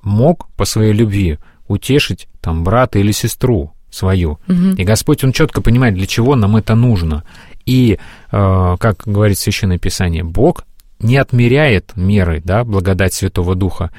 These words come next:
Speaker 1: Он не измеряет, да, количеством, да, какой-то,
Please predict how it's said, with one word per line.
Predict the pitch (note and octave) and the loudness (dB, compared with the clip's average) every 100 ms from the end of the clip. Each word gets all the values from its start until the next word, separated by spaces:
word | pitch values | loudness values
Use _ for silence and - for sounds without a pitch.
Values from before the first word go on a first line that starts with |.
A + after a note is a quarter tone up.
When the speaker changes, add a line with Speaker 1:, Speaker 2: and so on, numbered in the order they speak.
| - - - | -20 -12 0
Speaker 1:
Он | G#2 A2+ | 2 4
не | B2 | 4
измеряет, | B2 C#3 D3 D#3+ A2+ - | 2 2 2 2 2 0
да, | F2+ A#2 B2+ | -2 -2 0
количеством, | G#2 A2+ A2 - - F2 D#2+ - - - - | -2 0 -2 -6 -4 -4 -4 -8 -18 -16 -6
да, | F#2+ A#2 | 0 0
какой-то, | G#2 F#2 G2+ - F2+ F2+ F2 E2+ E2 E2 | -2 -2 -2 0 -2 0 0 -2 -2 -4